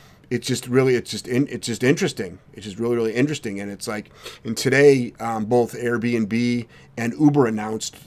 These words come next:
you know, twenty-five percent of their workforce being furloughed.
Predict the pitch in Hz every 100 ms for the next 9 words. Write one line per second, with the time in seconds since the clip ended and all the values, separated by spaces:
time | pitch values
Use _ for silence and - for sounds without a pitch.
0 | - 127 113 110 107 - 123 123 123 117
1 | 120 - 117 110 110 110 139 - 110 107
2 | - 120 107 107 - - - - _ -
3 | 135 147 110 95